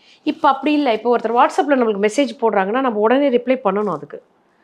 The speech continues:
அது பார்த்துட்டாங்கன்னா அந்த ப்ளூ டிக் வரும். பார்த்து கூட ரிப்ளை பண்ணல பத்தியா அவங்க. நம்ம அவங்களுக்கு பத்து வருஷம் ஃப்ரெண்டா இருப்போம். அந்த ஒரு செகண்ட்ல,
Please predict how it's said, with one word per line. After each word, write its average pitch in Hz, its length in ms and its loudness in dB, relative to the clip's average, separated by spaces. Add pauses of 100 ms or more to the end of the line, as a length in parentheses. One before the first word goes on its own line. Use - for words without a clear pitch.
(360)
அது 226 200 0
பார்த்துட்டாங்கன்னா 262 460 2
அந்த 294 160 0
ப்ளூ 226 160 0
டிக் 247 240 -6
வரும். 165 240 -4 (120)
பார்த்து 247 320 2
கூட 285 140 2
ரிப்ளை 269 260 0
பண்ணல 190 340 -4
பத்தியா 170 160 -14
அவங்க. 160 380 -10 (600)
நம்ம 254 240 0
அவங்களுக்கு 233 300 2
பத்து - 80 -2
வருஷம் 240 220 0
ஃப்ரெண்டா 254 260 0
இருப்போம். 202 320 -4 (1500)
அந்த 285 280 2
ஒரு 302 280 4
செகண்ட்ல, 330 420 2